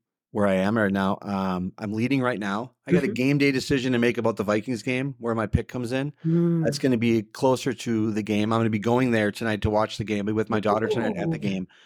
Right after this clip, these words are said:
Speaker 1: Monday Night Football, San Francisco forty-niners at home at U S Bank. Becky, I feel very good 'cause independent of where I go tonight,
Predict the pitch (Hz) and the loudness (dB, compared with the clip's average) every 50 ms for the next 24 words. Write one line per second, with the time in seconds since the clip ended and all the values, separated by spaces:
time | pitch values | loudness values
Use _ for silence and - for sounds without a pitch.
0 | - _ _ _ - 120 123 127 127 127 120 104 - - 123 101 - 120 113 110 | -20 _ _ _ 0 0 2 4 4 2 2 2 0 -2 -2 0 0 0 0 0
1 | - - 123 120 107 107 - 117 107 - - 113 92 - 120 113 113 110 104 104 | 0 -2 -2 -2 -4 -2 -2 -4 -4 -2 -4 -6 -4 0 0 0 0 0 0 0
2 | 104 104 104 104 101 - _ _ _ _ _ _ _ _ 120 143 165 165 131 139 | 0 0 -2 -4 -6 -10 _ _ _ _ _ _ _ _ 0 0 0 2 2 0
3 | 127 120 117 120 - 123 123 117 113 104 104 - 110 101 95 92 87 - - _ | 2 2 0 0 -2 -2 -2 -2 -2 -2 -2 -4 -2 -2 -2 -2 -4 -8 -16 _
4 | _ _ _ _ _ _ _ _ _ - 127 127 - 135 123 123 - - 143 110 | _ _ _ _ _ _ _ _ _ 0 0 0 0 0 -2 -2 -2 -2 -4 -2
5 | 98 113 131 139 143 139 123 101 123 127 120 98 - - 127 110 - - - _ | 0 4 4 4 4 2 2 2 2 2 2 0 -2 -4 -4 -4 -6 -8 -16 _
6 | _ _ _ _ _ _ _ _ _ 175 170 185 180 170 - - 175 190 185 160 | _ _ _ _ _ _ _ _ _ 2 4 4 4 4 4 2 4 2 2 2
7 | 131 110 107 120 123 120 110 - 110 120 123 113 101 101 117 120 117 110 107 104 | 2 2 2 2 2 2 2 2 2 2 2 0 0 0 0 2 2 2 0 -2
8 | 101 - - 107 110 117 113 95 90 - | 0 0 0 2 2 0 0 -2 -4 -6